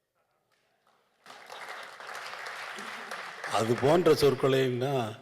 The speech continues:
"அது மாதிரியா? நீ என்ன பெரிய அது மாதிரியா?" அப்படின்னு சொல்லுவாங்கல்ல கிராமத்துல எல்லாம். மாதிரி அது. இசைனா இசைதான்.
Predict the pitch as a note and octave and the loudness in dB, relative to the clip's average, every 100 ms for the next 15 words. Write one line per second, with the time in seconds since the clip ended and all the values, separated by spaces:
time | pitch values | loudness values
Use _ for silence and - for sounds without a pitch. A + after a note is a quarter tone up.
0 | - - A2+ A#2 B2+ A#2 G2+ G2+ B2 - | -10 -6 -4 -4 -4 -6 -6 -8 -10 -12
1 | _ _ _ _ _ _ _ _ _ _ | _ _ _ _ _ _ _ _ _ _
2 | _ _ _ _ _ C3 D3 D#3+ C#3 C#3+ | _ _ _ _ _ -4 -2 -2 0 0
3 | D#3 C#3 B2+ A#2+ - - _ _ A#2+ B2+ | 2 2 0 -2 -10 -20 _ _ -4 0
4 | C3 B2+ A2+ G#2+ C3 A#2+ - _ _ A2+ | 0 0 0 -2 -4 -8 -16 _ _ -6
5 | A#2+ A#2+ A2+ A2+ A2 G2+ A2 G#2 G#2 G#2 | -6 -4 -2 -2 -2 -2 -2 -2 -2 -4
6 | G2+ G2 F#2 F2+ G#2+ F#2+ - _ _ _ | -6 -8 -8 -8 -10 -12 -16 _ _ _
7 | _ _ _ _ A2 A2+ C#3+ D3+ B2+ G2 | _ _ _ _ -4 0 2 0 -2 -4
8 | F#2 E2 - _ _ _ _ _ _ _ | -8 -12 -20 _ _ _ _ _ _ _
9 | _ _ _ _ _ - A2+ E3 E3+ F#3+ | _ _ _ _ _ -10 -2 0 2 2
10 | C#3 C#3+ C#3+ - - | 0 0 -2 -2 -6